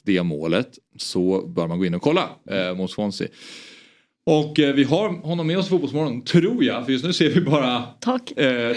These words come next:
Speaker 1: taket, eh, på, eh, förmodligen hans lägenhet då. Men, eh, Ken, är du, <laughs> är du där?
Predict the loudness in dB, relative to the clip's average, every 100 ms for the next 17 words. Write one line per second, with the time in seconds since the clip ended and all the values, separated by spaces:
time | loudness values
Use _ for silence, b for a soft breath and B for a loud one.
0 | 0 0 0 0 0 0 0 0 -2 0
1 | 2 2 0 -4 -8 -8 -6 -2 0 0
2 | 0 0 0 0 -2 -6 B B B 2
3 | 2 2 -2 -8 _ -2 2 2 2 0
4 | 0 -2 -4 -10 -12 0 0 2 -2 -8
5 | _ _ -4 -2 2 4 6 6 4 2
6 | -2 0 0 0 2 0 2 2 2 -4